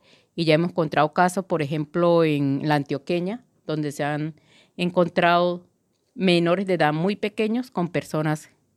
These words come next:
que no han podido demostrar la, el grado de consanguinidad con los menores. Entonces, allí se conjuga un tema de trata de personas a veces, incluso hurto de niños menores de edad.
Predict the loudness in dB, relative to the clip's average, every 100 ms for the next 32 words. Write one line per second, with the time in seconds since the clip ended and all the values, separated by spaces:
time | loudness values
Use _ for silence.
0 | _ _ _ _ 2 4 4 2 0 2
1 | 2 4 2 2 0 -4 -6 -6 -6 _
2 | _ _ _ _ -4 -2 0 -4 -6 -4
3 | -2 -2 -4 -6 -6 -6 -2 -2 -2 -4
4 | -8 -4 -4 -4 -4 -8 -6 -4 -6 -6
5 | -4 -2 -2 -2 -2 -2 -2 -2 -2 -2
6 | -6 _ _ _ _ _ _ -2 2 2
7 | 0 -2 2 4 2 2 0 -2 0 2
8 | 4 4 2 2 2 -2 -6 -6 -4 -2
9 | -2 -2 -2 -2 0 -2 0 0 2 0
10 | -2 -6 0 2 2 2 2 2 0 0
11 | 0 -2